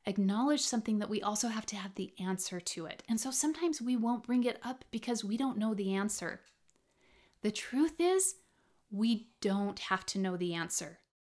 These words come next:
In fact, the best thing we can do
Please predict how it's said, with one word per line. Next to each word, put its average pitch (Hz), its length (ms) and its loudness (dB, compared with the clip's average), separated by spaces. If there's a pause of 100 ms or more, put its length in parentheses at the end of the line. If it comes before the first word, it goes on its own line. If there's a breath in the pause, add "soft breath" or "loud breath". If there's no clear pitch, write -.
(400)
In 220 120 4
fact, 294 520 0
the 226 80 0
best 247 280 2
thing 214 420 2
we 277 240 4
can 359 520 2
do 208 400 -2